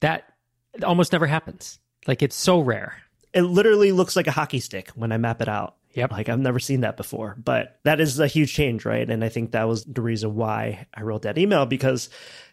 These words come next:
Speaker 2: you know, it's, like, two months where personally I felt like crap, right? I was, I was by myself a little bit. Things were not going the way. And then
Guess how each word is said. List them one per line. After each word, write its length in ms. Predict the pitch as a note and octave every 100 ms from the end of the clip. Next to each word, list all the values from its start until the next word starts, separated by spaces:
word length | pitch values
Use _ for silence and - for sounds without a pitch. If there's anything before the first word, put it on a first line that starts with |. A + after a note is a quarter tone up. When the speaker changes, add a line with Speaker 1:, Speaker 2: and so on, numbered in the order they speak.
| _
Speaker 2:
you 80 | -
know, 80 | D#3
it's, 160 | E3+ -
like, 180 | F#3+
two 200 | - -
months 340 | F#3+ F3+ G3+ -
where 380 | B2+ C3+ C3+ A#2+
personally 340 | B2 C#3+ C#3+
I 20 | C3
felt 180 | C3+
like 140 | A#2+ A2+
crap, 380 | C#3 D#3+ F3+ - - -
right? 340 | A#2 B2+ -
I 140 | A2+
was, 240 | A2+ A#2+ -
I 80 | A#2+
was 120 | B2
by 140 | A#2+ B2
myself 340 | B2+ - B2+
a 40 | B2+
little 240 | A#2+ A#2
bit. 280 | A#2+ C#3+ - - - - - _ -
Things 280 | - C3+ A#2+
were 120 | C3
not 200 | B2+ -
going 200 | C3+ B2+
the 80 | B2
way. 280 | C3 F#3+ G3
And 280 | C3+ C3 B2
then 600 | C3 C3 B2+ C3 B2